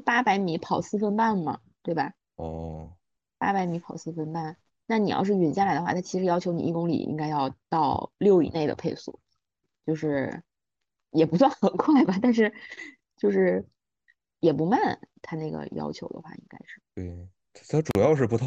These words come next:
Speaker 2: 一公里。<laughs>
Speaker 1: 对，它主要是距离短，
Speaker 2: 嗯。
Speaker 1: 但是你知道，我现在想，我觉得那个八百米距离那么短，但是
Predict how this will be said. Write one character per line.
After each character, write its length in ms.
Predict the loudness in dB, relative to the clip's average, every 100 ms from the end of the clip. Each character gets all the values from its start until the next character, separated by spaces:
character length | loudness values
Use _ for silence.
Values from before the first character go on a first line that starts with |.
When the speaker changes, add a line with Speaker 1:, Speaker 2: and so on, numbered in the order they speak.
| 0
Speaker 2:
一 80 | 2
公 200 | 4 2
里。 140 | 2 0 -12 _ _ _ -6
<laughs> 400 | -6 -6 -10 -4
Speaker 1:
对， 260 | 2 4
它 140 | 2 -2
主 80 | -2
要 100 | -2
是 100 | -2
距 200 | 2 2
离 140 | 2
短， 180 | 0 -2
Speaker 2:
嗯。 20 | 2
Speaker 1:
但 140 | 4
是 140 | 4 2 -2 -14 -18 _ _
你 60 | 2
知 60 |
道， 160 | 2 2 _ _ _ _ _ _ _
我 80 | 0
现 180 | 4 4
在 140 | 4
想， 180 | 2 -4 -6
我 80 | -4
觉 80 | -2
得 60 |
那 100 | 0
个 60 | -2
八 200 | -2 -4
百 140 | -2
米 160 | -2 -6
距 220 | -4 0
离 120 | 2 4
那 120 | 6
么 140 | 6
短， 220 | 4 0 0 -6 2
但 160 | 4
是 240 | 4 2